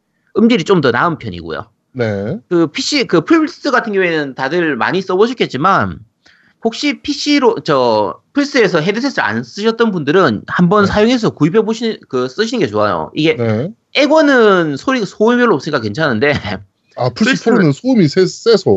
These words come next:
Speaker 1: 플스 프로는 그 항상 사용할 때마다 비행기 날아가는 소리가
Speaker 2: 아,
Speaker 1: 나서
Speaker 2: 이륙을 하시잖아요, 항상.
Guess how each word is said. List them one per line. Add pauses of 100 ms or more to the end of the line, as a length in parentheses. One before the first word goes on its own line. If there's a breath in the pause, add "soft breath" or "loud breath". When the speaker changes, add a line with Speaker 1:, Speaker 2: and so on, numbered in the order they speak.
(600)
Speaker 1:
플스
프로는
그
항상
사용할
때마다 (320)
비행기
날아가는
소리가
Speaker 2:
아,
Speaker 1:
나서
Speaker 2:
이륙을
하시잖아요,
항상.